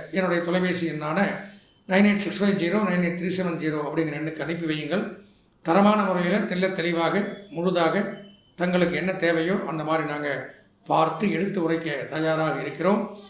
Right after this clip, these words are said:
அதை பார்த்து அதில் வரக்கூடிய பரிகாரங்களை செய்து கொண்டு இன்று மட்டுமல்ல வாழ்நாள் முழுவதும் நன்மைகளை மட்டுமே அடைய எல்லாம் வல்ல எம்பெருமானை, சிவபெருமானை, பார்வதி பரமேஸ்வரனை, லட்சுமி நாராயணரை பிரார்த்தனை செய்து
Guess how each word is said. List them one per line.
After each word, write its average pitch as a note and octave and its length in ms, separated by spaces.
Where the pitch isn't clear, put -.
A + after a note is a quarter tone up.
அதை F3 220
பார்த்து F3+ 380
அதில் F3 200
வரக்கூடிய E3+ 360
பரிகாரங்களை E3 560
செய்து D#3 300
கொண்டு F#3+ 500
இன்று G3 240
மட்டுமல்ல F#3 600
வாழ்நாள் F3+ 380
முழுவதும் G3+ 380
நன்மைகளை F3+ 440
மட்டுமே G#3 360
அடைய E3+ 540
எல்லாம் F3+ 300
வல்ல D#3+ 480
எம்பெருமானை, F3+ 560
சிவபெருமானை, F3 600
பார்வதி E3 420
பரமேஸ்வரனை, E3 640
லட்சுமி G3 340
நாராயணரை E3 680
பிரார்த்தனை E3+ 440
செய்து F3 460